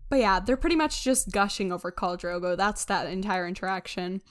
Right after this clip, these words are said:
And then, yeah, as you said, like, Dany was talking about how she assumed that she would marry her brother. And, and so she's pretty much like, "Yeah, this is really important to him." Um, and then, so they're ready to head out, and we finally actually, like, meet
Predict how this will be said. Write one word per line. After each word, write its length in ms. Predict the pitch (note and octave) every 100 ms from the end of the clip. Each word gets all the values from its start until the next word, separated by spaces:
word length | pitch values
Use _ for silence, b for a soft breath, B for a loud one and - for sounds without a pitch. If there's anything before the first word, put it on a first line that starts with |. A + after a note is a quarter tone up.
| b
And 200 | A#3 A3+
then, 200 | A3 G#3+
yeah, 280 | G#3+ G#3+ F#3+
as 160 | G#3+ G#3
you 100 | G#3+
said, 440 | - G3+ F#3+ F3+
like, 280 | F#3 F3+ -
Dany 280 | G#3+ G3+ G3
was 100 | G3
talking 260 | G#3 G#3
about 120 | G#3
how 140 | G#3 F#3+
she 180 | - F#3
assumed 600 | F#3+ G3+ F#3+ F#3+ F#3 F3+
that 160 | E3+ -
she 100 | F#3
would 80 |
marry 220 | F3 F3 G3
her 80 |
brother. 540 | F3 A3 A3 G#3+ G#3 G#3
And, 320 | F3 E3+ E3+ - b -
and 160 | A3+
so 140 | - A#3+
she's 200 | A#3+ A3
pretty 180 | C#4
much 200 | B3 G#3+
like, 160 | G#3+ F#3+
"Yeah, 240 | F3 F#2+ -
this 220 | G3+ -
is 160 | G3+ G#3
really 240 | G3+ F3+
important 480 | F3 - - - -
to 80 | F#3+
him." 360 | G3+ F#2+ G#3 - _ _
Um, 540 | G#3+ G3 F#3+ F#3 F3 - _
and 160 | A3 A3
then, 360 | G#3+ G#3 G3+ G3+
so 600 | - A#3 G#3 G3+ F#3+ - -
they're 160 | A3+
ready 220 | A3 A#3 B3+
to 60 |
head 220 | C4 A#3 G3+
out, 280 | F3 F#3 -
and 120 | G3+
we 80 | G3
finally 380 | - G3+ G3+ G3+
actually, 340 | F#3+ F#3+ -
like, 260 | F3+ G#2 -
meet 480 | F#3 F3+ F#3+ G3+